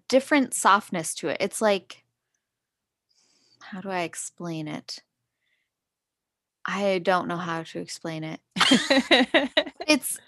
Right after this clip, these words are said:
Speaker 1: it's like skin to s-, it's next to skin soft. So I could totally make something that was next to my skin to wear.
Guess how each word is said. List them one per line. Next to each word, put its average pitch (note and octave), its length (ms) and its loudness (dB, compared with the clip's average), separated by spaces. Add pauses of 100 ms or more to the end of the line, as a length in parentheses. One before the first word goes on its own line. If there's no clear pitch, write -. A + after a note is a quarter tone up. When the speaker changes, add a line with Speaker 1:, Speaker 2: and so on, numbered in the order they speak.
Speaker 1:
it's - 260 4
like B3+ 200 6
skin C4+ 340 6
to B3+ 80 2
s-, - 160 -2 (140)
it's F#3 260 -2
next G#3+ 300 0
to G#3+ 120 -2
skin F3+ 320 -2
soft. - 580 -2
So G3+ 220 2
I F#3+ 140 6
could F#3+ 480 0
totally F3+ 320 4
make E3 180 -2
something D#3 380 -6
that D3+ 260 -2
was - 400 -6
next E3 280 -6
to F3 100 -10
my D#3+ 100 -6
skin D#3 360 -6
to D#3+ 120 -14
wear. D3 260 -6